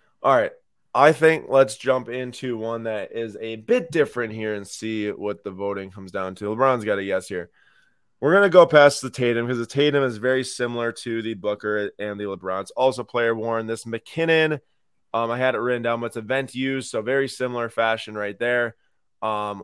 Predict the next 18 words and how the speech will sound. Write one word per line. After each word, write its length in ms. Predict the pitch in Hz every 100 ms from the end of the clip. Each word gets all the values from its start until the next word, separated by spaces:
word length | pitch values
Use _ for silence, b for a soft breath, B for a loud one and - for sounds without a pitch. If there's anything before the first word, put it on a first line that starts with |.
| -
let's 280 | 123 151 -
go 200 | 196 202
to 420 | - 160 156 151
the 160 | 117 117
Giddey. 560 | 87 117 113 95 92
So 220 | - 131
the 80 | 131
Josh 380 | 120 143 151 156
Giddey, 300 | 151 127 113
this 220 | 120 156
is 120 | 175 143
where 360 | 143 139 135 123
this 200 | 117 -
starts 340 | 123 120 -
to 80 | 110
get 200 | 113 -
a 100 | 104
little 360 | 110 139 175